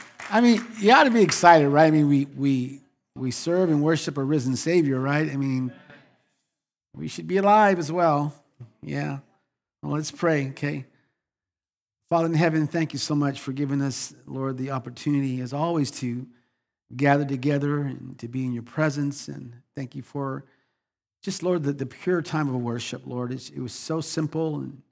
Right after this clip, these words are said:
and so pure, and that we could hear you clearly and feel your presence deeply, Lord.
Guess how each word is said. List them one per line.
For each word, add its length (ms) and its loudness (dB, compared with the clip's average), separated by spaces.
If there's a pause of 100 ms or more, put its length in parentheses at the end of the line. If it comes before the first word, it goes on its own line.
(180)
and 100 -12
so 220 -8
pure, 480 -2
and 260 -10 (840)
that 100 -16
we 100 -10
could 140 -10
hear 180 -4
you 180 -2
clearly 680 -4 (800)
and 140 -12
feel 140 -10
your 160 -6
presence 440 -6
deeply, 380 -8
Lord. 340 -10